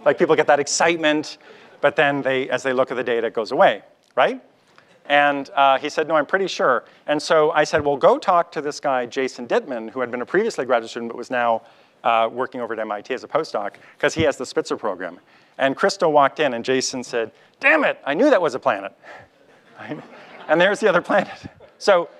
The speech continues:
so, so they had independently discovered a second planet in the same system. And just to show you what you're looking at here, this is confusing, right? So the star is first passed by the big planet, the one we knew about,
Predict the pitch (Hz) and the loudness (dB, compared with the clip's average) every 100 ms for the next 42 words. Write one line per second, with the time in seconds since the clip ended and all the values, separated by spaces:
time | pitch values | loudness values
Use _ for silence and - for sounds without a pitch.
0 | _ _ _ _ _ - 180 165 - _ | _ _ _ _ _ 0 0 0 -10 _
1 | - 165 151 - 170 175 196 190 202 - | 0 2 2 0 2 2 2 0 0 -2
2 | 175 156 143 123 - 135 117 113 110 - | -4 -2 -6 -6 0 0 0 -4 -8 -2
3 | 147 143 139 - 110 104 - _ _ - | 0 0 -4 -6 -6 -6 -10 _ _ -14
4 | 113 107 120 107 123 - 98 117 143 180 | -12 -10 -12 -10 -10 -10 -12 -6 -4 -2
5 | 196 - 185 180 180 160 139 135 143 123 | -4 0 4 4 4 0 0 -4 -4 -6
6 | 101 107 107 - 120 - 123 143 117 107 | -6 -8 -10 -12 -14 -12 -4 -2 -2 -6
7 | 95 117 - _ _ _ - 165 151 - | -4 -4 -4 _ _ _ -2 0 0 -4
8 | _ - 139 - 160 156 170 190 226 226 | _ -8 -8 -2 4 6 8 6 4 -2
9 | _ _ - 147 - - 160 185 - - | _ _ -4 -4 -4 0 2 2 -2 -10
10 | - _ _ _ _ _ - 147 143 160 | -20 _ _ _ _ _ -4 -2 -2 -6
11 | - - _ - 123 123 123 123 - _ | -12 -20 _ 2 4 6 4 0 -8 _
12 | 131 139 151 - 113 110 - 117 127 131 | -2 0 0 -2 -2 -2 0 0 0 -2
13 | 170 127 104 117 214 | -2 -2 -2 -6 -8